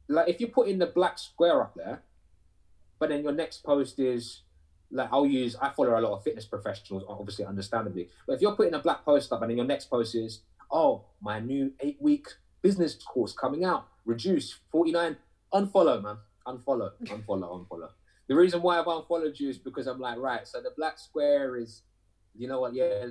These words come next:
Speaker 1: now that's off my chest. Now let's carry on moving to my own unfollow." I don't need to, I don't need you to post anything. Th-, and there's been some people that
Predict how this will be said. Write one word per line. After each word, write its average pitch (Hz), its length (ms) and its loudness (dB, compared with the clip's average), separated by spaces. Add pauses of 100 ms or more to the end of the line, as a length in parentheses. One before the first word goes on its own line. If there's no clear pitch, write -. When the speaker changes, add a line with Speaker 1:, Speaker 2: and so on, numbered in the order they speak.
(160)
Speaker 1:
now 139 160 -4
that's 135 200 -4
off 117 100 -8
my 113 100 -8
chest. 104 520 -10
Now 117 120 -4
let's 110 180 -10
carry 127 220 -2
on 120 160 -6
moving 120 300 -4 (100)
to 110 240 -4 (320)
my 113 200 2
own 120 160 -2 (220)
unfollow." 165 500 2
I 131 60 -2
don't 202 160 2
need 208 220 -6
to, 185 240 2 (360)
I 170 60 -2
don't 208 180 2
need 202 260 -4
you 185 100 -4
to 175 100 -2
post - 500 0 (300)
anything. 196 520 0 (160)
Th-, 170 120 2
and 190 140 0
there's 254 160 4
been 262 180 -2
some 254 300 0
people 240 380 -4
that 208 260 -2